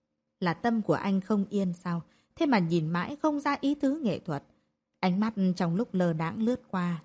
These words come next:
liền gặp Dung Lâm Khiết cùng với một người đàn ông chuyện trò vui vẻ, cười đến lộng lẫy. Quay người, Phùng Dịch Phong hướng về một bên khác bước đi. Ánh mắt rơi vào một bức họa khác, anh miễn cưỡng xem như xem hiểu. Tên là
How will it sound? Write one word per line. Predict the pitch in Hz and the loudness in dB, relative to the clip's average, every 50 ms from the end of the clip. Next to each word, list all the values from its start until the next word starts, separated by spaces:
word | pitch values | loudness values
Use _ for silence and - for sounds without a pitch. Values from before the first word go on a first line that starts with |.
| _ | _
liền | - 196 185 170 | 2 2 2 4
gặp | 175 175 175 - | 2 0 -2 0
Dung | - 240 226 | 0 0 2
Lâm | 240 240 233 220 | 2 0 0 -2
Khiết | 208 - 277 285 302 294 - _ _ _ _ _ _ _ _ _ | -2 -2 -4 -4 -4 -4 -10 _ _ _ _ _ _ _ _ _
cùng | - 196 185 185 | 4 6 6 6
với | 180 233 | 4 2
một | 269 233 185 - | 2 2 0 0
người | 160 175 165 | 2 0 0
đàn | 160 160 156 147 143 - | 0 0 -4 -4 -6 -6
ông | - 214 208 208 196 180 - | -4 -2 -2 -2 -4 -6 -2
chuyện | - 202 180 170 | 0 0 0 2
trò | - 180 165 160 | 0 0 0 0
vui | 156 - 233 233 226 214 | 0 0 -2 -2 -2 -2
vẻ, | - 175 165 151 143 - _ _ _ | -2 -2 -2 -2 -4 -8 _ _ _
cười | 185 180 170 160 | 2 2 2 2
đến | 151 170 185 214 | 2 0 0 0
lộng | 254 220 170 - - | 0 -2 -2 -2 -2
lẫy. | 165 165 - - 214 233 240 _ _ _ _ _ _ _ _ _ | -4 -4 -4 -4 -6 -10 -10 _ _ _ _ _ _ _ _ _
Quay | 196 185 185 170 | 2 2 2 2
người, | 160 151 160 156 147 139 135 - _ | 0 0 2 2 0 0 -4 -8 _
Phùng | - 190 180 | 0 0 2
Dịch | 156 - 175 170 | 2 0 -2 -2
Phong | - 240 226 226 220 | 0 0 2 2 2
hướng | 196 226 226 220 247 277 | 4 4 4 4 2 2
về | - 190 170 | 2 2 2
một | 151 151 156 151 - | 2 0 -2 -2 0
bên | - 190 185 | 0 0 0
khác | 185 - 233 247 247 - | 0 -2 -4 -6 -6 -2
bước | 214 233 240 233 - | -2 -2 -2 0 0
đi. | 196 190 185 180 175 - _ _ _ _ _ _ | 0 0 0 0 -4 -8 _ _ _ _ _ _
Ánh | - 202 202 208 226 | 0 2 4 4 4
mắt | 233 240 233 208 202 196 190 185 | 2 0 0 2 2 2 4 4
rơi | 202 190 180 | 4 4 4
vào | 185 170 156 156 151 | 4 2 0 0 0
một | 147 156 160 165 | 0 -2 -2 0
bức | 202 277 294 294 | 0 -2 -2 0
họa | - 180 151 - - _ | -2 -4 -4 -4 -6 _
khác, | 233 240 262 - _ _ _ _ _ _ | -8 -8 -8 -10 _ _ _ _ _ _
anh | - 214 208 202 | 0 2 4 4
miễn | 214 214 233 277 | 4 2 2 -2
cưỡng | - - 220 - 254 254 | 2 2 2 2 2 -4
xem | - - 196 190 185 175 175 | -4 -2 -2 0 0 0 0
như | 165 175 170 170 165 | 2 2 2 2 2
xem | - - 160 151 147 | 0 -2 -4 -4 -4
hiểu. | 170 156 151 147 135 135 - _ _ _ _ _ | -2 -2 -2 -2 -2 -6 -10 _ _ _ _ _
Tên | - 254 247 220 196 | 0 2 2 4 4
là | 175 165 160 156 151 151 147 147 | 2 2 2 0 -2 -4 -6 -8